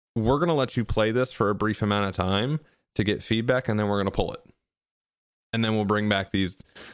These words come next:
maybe, like, weekend events or things like that, and then we'll release a full title and open that up to everybody, whether it be a free title or a paid title. That's irrelevant. Uh, I think that's just the way that it should be. Now, I'm sure there's tons of business,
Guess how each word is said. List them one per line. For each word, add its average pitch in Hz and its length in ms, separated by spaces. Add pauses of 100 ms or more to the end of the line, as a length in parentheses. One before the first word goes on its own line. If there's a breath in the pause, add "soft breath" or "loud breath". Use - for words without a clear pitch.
(140)
maybe, 160 200
like, 127 200
weekend 104 480
events 98 400
or 101 80
things 98 280
like 92 180
that, 92 320
and 110 160
then 120 160
we'll 110 140
release 98 380
a 101 80
full 101 220
title 92 500
and 90 140
open 92 280
that 90 140
up 92 160
to - 120
everybody, 92 580 (300 loud breath)
whether 156 360
it 113 80
be 107 120
a 95 60
free 92 240
title 87 340
or 90 160
a 90 60
paid 90 260
title. 87 380 (140)
That's 92 300
irrelevant. 87 600 (640)
Uh, 87 300 (100)
I 95 80
think 98 220
that's 98 180
just - 260
the 92 100
way 90 480 (340)
that 90 100
it 90 60
should - 180
be. 117 300 (680)
Now, 101 260
I'm 101 180
sure 95 240
there's 82 280 (100)
tons 151 380
of 135 160
business, 123 640